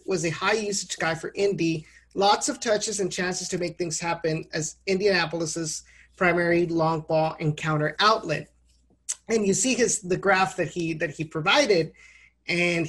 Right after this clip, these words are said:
you know, his X A, his expected assists and his expected goals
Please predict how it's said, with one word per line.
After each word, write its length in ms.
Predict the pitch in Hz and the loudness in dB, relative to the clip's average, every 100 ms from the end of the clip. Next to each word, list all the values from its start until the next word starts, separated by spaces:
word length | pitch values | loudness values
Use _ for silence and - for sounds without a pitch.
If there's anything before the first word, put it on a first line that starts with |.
| - | -4
you 120 | 170 | -4
know, 100 | 165 | -2
his 520 | 156 214 262 - - - | 2 4 4 0 -2 -2
X 300 | 220 - - | 0 0 0
A, 220 | 220 208 | 2 4
his 180 | 185 180 | 2 -2
expected 480 | 175 - 208 202 180 | -4 -2 -2 0 0
assists 580 | 156 - 202 196 - - | 0 2 4 4 0 -6
and 140 | 175 165 | -4 -2
his 160 | 156 | -4
expected 440 | 156 - 185 156 147 | -6 -6 -6 -6 -2
goals 420 | 190 185 170 | 2 2 0